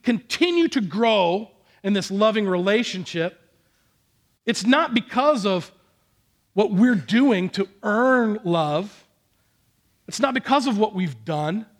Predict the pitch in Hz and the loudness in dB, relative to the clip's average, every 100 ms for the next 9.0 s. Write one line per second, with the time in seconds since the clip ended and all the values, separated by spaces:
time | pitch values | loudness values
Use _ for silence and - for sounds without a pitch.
0 | _ _ _ _ _ - 233 247 214 214 | _ _ _ _ _ -6 0 0 0 0
1 | 233 160 262 349 262 226 190 156 131 147 | 0 0 2 4 2 -4 -6 -10 -8 -10
2 | 120 113 _ _ _ _ _ _ _ _ | -10 -20 _ _ _ _ _ _ _ _
3 | _ _ 180 202 202 269 285 190 - - | _ _ -2 0 0 0 2 0 -4 -18
4 | - _ _ _ _ _ _ 208 196 - | -20 _ _ _ _ _ _ -2 -2 2
5 | 247 254 214 - - 254 349 330 - - | 2 2 -2 -8 -2 2 4 2 -6 -20
6 | _ _ 202 175 269 170 135 - _ 262 | _ _ -4 0 0 0 -6 -16 _ 2
7 | 302 - 262 269 208 208 208 175 185 254 | 2 0 2 2 2 0 -2 -4 2 2
8 | 226 185 - _ - - 262 175 - | 2 -2 -10 _ -10 0 0 0 -12